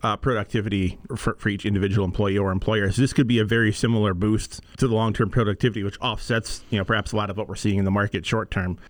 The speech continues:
It's an incredibly powerful tool. If you haven't played with it, I'd encourage you to just go, just go play with it a little bit. It's, uh, unbelievably powerful. I know it's thrown a lot of wrinkles into,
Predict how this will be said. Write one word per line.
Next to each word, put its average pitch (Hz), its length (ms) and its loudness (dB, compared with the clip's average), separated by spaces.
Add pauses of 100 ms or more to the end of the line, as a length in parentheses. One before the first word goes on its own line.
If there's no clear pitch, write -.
It's 123 200 -4
an 131 40 0
incredibly 123 420 0
powerful 110 460 -2
tool. 104 340 2 (100)
If 110 120 2
you 131 80 6
haven't 131 220 0
played 135 180 0
with 123 100 -2
it, 120 80 0
I'd 117 120 -2
encourage 113 360 0
you 117 60 2
to 104 80 -4
just 110 200 -2
go, 107 260 2
just 123 220 0
go 113 120 4
play 104 180 0
with 117 160 0
it 92 80 -4
a 92 40 -2
little 92 180 -2
bit. 92 140 2
It's, - 200 0
uh, 92 280 0 (180)
unbelievably 127 600 2
powerful. 107 400 -2
I 104 60 0
know 110 200 0
it's - 240 -6
thrown 113 260 2
a 110 40 4
lot 101 180 2
of 98 100 -2
wrinkles 107 320 2
into, 101 340 2